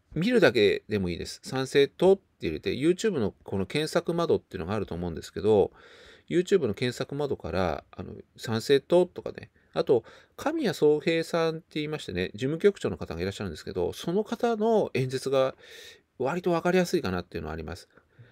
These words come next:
あと、吉野俊明さんもいいですし、松田学さんのもいいんですけど、熱量がね、一番こもってるのはやっぱ神谷さんかもしれませんね。やっぱ事務局長っていうのもあるし、この参政党を立ち上げた、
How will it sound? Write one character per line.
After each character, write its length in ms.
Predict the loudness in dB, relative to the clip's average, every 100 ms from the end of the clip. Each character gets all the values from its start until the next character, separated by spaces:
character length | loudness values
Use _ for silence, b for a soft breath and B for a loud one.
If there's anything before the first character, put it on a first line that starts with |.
| -4
あ 120 | -2
と、 80 | 2
吉 240 | 2 4
野 80 | 2
俊 240 | 2 4
明 60 | 4
さ 160 | 2 -4
ん 40 |
も 100 | -2
い 100 | -4
い 20 |
で 100 | -4
す 80 | -6
し、 240 | -8 -8 -6
松 240 | -6 -4
田 120 | -4
学 320 | -2 -2 -4
さ 160 | -4 -6
ん 60 | -4
の 60 |
も 120 | -4
い 20 | -4
い 40 |
ん 20 |
で 80 | -6
す 100 | -12
け 80 | -12
ど、 160 | -12 -12 _ _ _ -6
熱 340 | -2 -2 2
量 120 | 4 4
が 80 |
ね、 80 | 2
一 140 | 0 -2
番 120 | -4
こ 80 | -4
も 80 |
っ 20 | -2
て 80 | -4
る 20 |
の 40 |
は 20 |
や 40 | -4
っ 120 | -6
ぱ 0 |
神 240 | -8 -6
谷 100 | -6
さ 160 | -6 -8
ん 60 | -10
か 160 | -12
も 80 | -10
し 80 | -10
れ 60 |
ま 120 | -10 -10
せ 80 |
ん 80 | -10
ね。 100 | -4
や 80 | -4
っ 20 | B B B -4
ぱ 100 | -2
事 60 |
務 160 | -2 -2
局 240 | -4 -6
長 140 | -2 -2
っ 20 |
て 140 | -2
い 20 | -6
う 40 |
の 60 | -6
も 60 |
あ 60 | -8
る 80 | -8
し、 260 | -6 -4
こ 100 | -4
の 60 | -4
参 140 | -4
政 280 | -2 0 2
党 160 | 6 4
を 40 |
立 160 | 4 0
ち 120 | 2
上 80 | 2
げ 80 |
た、 160 | 0 -6